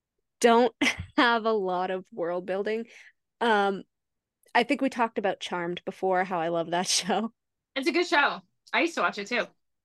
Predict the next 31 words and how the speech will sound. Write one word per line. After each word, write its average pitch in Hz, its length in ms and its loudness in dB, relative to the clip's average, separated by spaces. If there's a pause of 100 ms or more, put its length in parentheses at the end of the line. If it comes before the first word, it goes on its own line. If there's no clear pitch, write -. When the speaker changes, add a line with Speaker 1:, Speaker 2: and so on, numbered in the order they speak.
(100)
Speaker 1:
Um, 214 440 4 (200)
and 214 640 4 (260)
so 247 220 2
mine 226 400 2
is 381 180 0 (120)
more 226 420 -2
kind 226 440 -10
of 214 140 -6
like 202 220 -6 (120)
that. 175 280 0
Like, 196 160 -4
it's 214 160 -8
not 254 200 -2
huge 220 680 -6
world 196 240 0
building. 226 360 2
It's, - 140 -2
like, 185 220 -4
in 233 160 0
the 208 60 0
modern 196 540 -2
world, 185 440 0
and 175 160 -2
they 170 100 -4
just 160 220 -10
happen 165 360 -6
to 156 60 -4
have 165 260 -8 (120)
powers. 240 760 -4 (540)
Um, 180 460 -4 (160)
there's, 180 680 -4